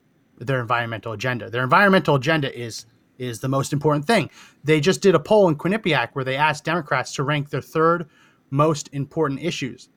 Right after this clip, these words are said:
and ranked number three was climate change. Climate change. Climate change was their most important issue,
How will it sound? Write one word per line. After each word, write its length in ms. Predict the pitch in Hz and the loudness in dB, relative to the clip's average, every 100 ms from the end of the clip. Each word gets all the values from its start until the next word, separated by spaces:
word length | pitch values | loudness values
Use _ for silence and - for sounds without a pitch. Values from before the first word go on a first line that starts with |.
| - | -4
and 200 | 143 139 | -2 2
ranked 220 | 180 180 | 0 0
number 240 | 165 185 | -4 -4
three 300 | - 185 175 | -6 -4 -2
was 160 | 143 139 | -2 -6
climate 400 | - 196 240 - | 0 2 2 0
change. 440 | - 110 - - _ _ _ _ _ _ _ _ _ | -8 -12 -18 -20 _ _ _ _ _ _ _ _ _
Climate 280 | - 302 285 | 4 4 4
change. 400 | 156 120 - - _ _ _ _ _ _ _ _ _ _ | -2 -8 -14 -20 _ _ _ _ _ _ _ _ _ _
Climate 280 | - 214 254 | 0 0 2
change 220 | - 214 | 0 2
was 160 | 185 147 | 2 0
their 100 | 175 | 0
most 340 | 170 180 - - | 2 0 -2 -12
important 560 | 170 147 180 170 156 156 | -10 -6 -4 -4 -8 -6
issue, 320 | 190 202 139 | -4 -4 -6